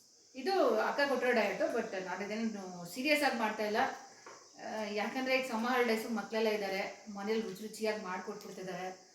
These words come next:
ಹಾಗಾಗಿ ನಾನು ಲಂಚು ಮತ್ತು ಡಿನ್ನರ್ನ ಮಿಸ್ ಮಾಡ್ತಿಲ್ಲ, ಬರೀ, ಆ, ಬೆಳಗ್ಗೆ ಟೈಮು, ಆ, ಬ್ರೇಕ್‌ಫಾಸ್ಟ್‌ನ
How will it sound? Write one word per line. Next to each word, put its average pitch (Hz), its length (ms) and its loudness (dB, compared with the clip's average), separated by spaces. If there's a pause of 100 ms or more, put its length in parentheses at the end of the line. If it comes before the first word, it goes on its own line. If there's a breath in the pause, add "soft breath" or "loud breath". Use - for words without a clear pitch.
(180 soft breath)
ಹಾಗಾಗಿ 214 420 0
ನಾನು 196 540 -4
ಲಂಚು 220 320 -4
ಮತ್ತು 240 360 -2
ಡಿನ್ನರ್ನ 214 480 0
ಮಿಸ್ 208 180 -6
ಮಾಡ್ತಿಲ್ಲ, 208 360 -4 (440)
ಬರೀ, 226 500 -6
ಆ, 185 200 -4 (140)
ಬೆಳಗ್ಗೆ 214 320 0
ಟೈಮು, 233 600 0 (380 loud breath)
ಆ, 196 140 0
ಬ್ರೇಕ್‌ಫಾಸ್ಟ್‌ನ 254 580 0